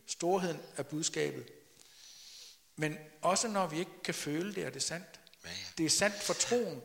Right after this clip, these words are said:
Speaker 1: og, vil jeg så sige, for tanken.
Speaker 2: Mm.
Speaker 1: Ja? Altså, tanke og tro hører sammen
Speaker 2: Mm.
Speaker 1: imod tro
Speaker 2: Mm.
Speaker 1: og, øh, følelse. Ej, det, det nu
Speaker 2: Men,
Speaker 1: skærer
Speaker 2: men
Speaker 1: det
Speaker 2: jeg,
Speaker 1: hårdt ud, men det, det er
Speaker 2: hvis
Speaker 1: lidt
Speaker 2: jeg,
Speaker 1: det,
Speaker 2: hvis jeg
Speaker 1: ikke?
Speaker 2: lige
Speaker 1: Ja.
Speaker 2: må,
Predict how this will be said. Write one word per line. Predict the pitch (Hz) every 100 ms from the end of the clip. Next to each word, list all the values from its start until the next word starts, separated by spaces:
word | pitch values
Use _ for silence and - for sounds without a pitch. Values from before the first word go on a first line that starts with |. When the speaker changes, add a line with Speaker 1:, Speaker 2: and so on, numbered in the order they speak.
| - -
Speaker 1:
og, | 143 175 180 - - -
vil |
jeg | 135
så | 135
sige, | 143 151 156 165 - - - -
for | - - - - -
tanken. | - 123 131 - 160 - _ -
Speaker 2:
Mm. | 95
Speaker 1:
Ja? | 135 - - -
Altså, | 120 - - -
tanke | - 190 233 226
og | 170
tro | - 196 - - - -
hører | 156
sammen | 151 170 196 139 - - -
Speaker 2:
Mm. | -
Speaker 1:
imod | 190 156 185 202 - - - - - - _ -
tro | - 175 - -
Speaker 2:
Mm. | - - -
Speaker 1:
og, | 123 107 - - - - - _ _ _ -
øh, | 415 147 - - - -
følelse. | - - - 139 143 151 - - - 117 -
Ej, | 139 -
det, | 156 151
det | 180
nu | 180
Speaker 2:
Men, | 175
Speaker 1:
skærer | 120 170
Speaker 2:
men | 165
Speaker 1:
det | 151
Speaker 2:
jeg, | 175
Speaker 1:
hårdt | 196
ud, | 196
men | 170 156
det, | 160 - -
det | 165
er |
Speaker 2:
hvis | 135 120
Speaker 1:
lidt | 123
Speaker 2:
jeg, | -
Speaker 1:
det, | 156
Speaker 2:
hvis | 147
jeg | 120
Speaker 1:
ikke? | 120
Speaker 2:
lige | 156
Speaker 1:
Ja. |
Speaker 2:
må, | 151 117